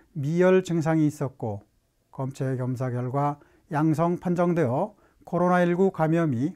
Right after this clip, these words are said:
확진되었습니다. 엄마인 이십 번째 환자는 국군 수도병원에서 격리 치료 중이었으나, 아이의 심리적 안정을 위해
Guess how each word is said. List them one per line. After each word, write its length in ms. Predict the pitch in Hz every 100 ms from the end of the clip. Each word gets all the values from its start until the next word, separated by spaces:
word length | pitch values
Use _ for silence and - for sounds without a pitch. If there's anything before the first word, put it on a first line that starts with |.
| _
확진되었습니다. 1300 | 160 - - 151 156 147 131 117 - 117 113 107 107 _ _ _ _ _ _ _ _ _ _ _ _ _ _ _ _ _
엄마인 420 | 156 156 180 190
이십 220 | 175 -
번째 300 | 180 160 175
환자는 680 | 151 160 156 147 101 120 180 _ _ _ _ _
국군 360 | 170 156 190 185
수도병원에서 760 | 165 180 160 160 156 147 156
격리 340 | - 151 151 151
치료 240 | 160 151
중이었으나, 640 | 135 135 123 127 110 104 _ _ _ _
아이의 520 | 143 135 131 147 147 - - _
심리적 720 | - 170 175 175 170 185 185
안정을 480 | 170 160 175 175 170
위해 320 | 131 123 196